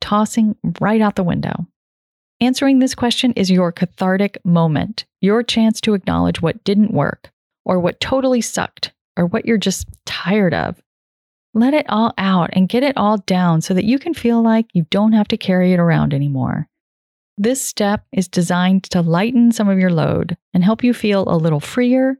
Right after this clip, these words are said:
and more energized. And that higher energy will really come in handy as you start thinking about twenty twenty-one,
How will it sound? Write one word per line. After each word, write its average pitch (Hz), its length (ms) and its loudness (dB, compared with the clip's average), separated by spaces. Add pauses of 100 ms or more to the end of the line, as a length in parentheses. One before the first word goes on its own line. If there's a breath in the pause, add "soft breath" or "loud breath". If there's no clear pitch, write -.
(100)
and 180 140 2
more 175 220 2
energized. 151 720 -2 (580)
And 190 160 0
that 247 200 0
higher 233 420 0
energy 220 640 2
will 202 200 2
really 262 260 2
come 240 180 0
in 233 80 4
handy 170 380 2
as 165 120 0
you 214 100 2
start 208 280 -4
thinking 180 300 2
about 160 260 -2
twenty 190 340 0
twenty-one, 175 640 0